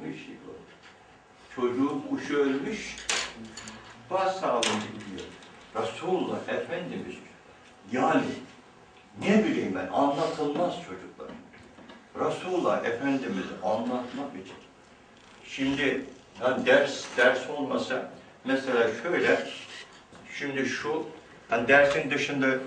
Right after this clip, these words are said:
şey yapıyoruz ya, şöyle, şöyle, şu nedir? Bir yumurta diyelim bunu, değil mi? Neymiş?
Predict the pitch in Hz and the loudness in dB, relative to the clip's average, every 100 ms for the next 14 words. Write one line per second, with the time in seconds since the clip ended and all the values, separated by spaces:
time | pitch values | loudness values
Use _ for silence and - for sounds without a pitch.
0 | - - 147 143 170 190 107 - - - | -6 4 4 6 4 2 2 0 -6 -14
1 | - - - 175 175 160 143 135 131 123 | -16 -12 -2 4 6 6 6 6 8 6
2 | 127 135 - - - - - - - - | 6 4 0 -12 -20 -20 -20 -20 -20 -20
3 | - - - - - - - 139 135 117 | -20 -20 -20 -20 -20 -20 -12 2 4 4
4 | 117 - - - - - - - - - | 2 0 -12 -18 -20 -20 -20 -18 -14 -6
5 | 151 143 160 117 131 123 - - - - | -2 0 0 2 0 -4 -14 -20 -20 -20
6 | - - - - - - - - - - | -20 -20 -18 -10 -8 -10 -20 -20 -20 -20
7 | - - 127 135 135 - - - - 87 | -20 0 4 6 6 4 0 0 -4 -4
8 | - 87 87 160 190 - - - 160 135 | -8 -10 -6 -4 -4 -6 -10 0 4 4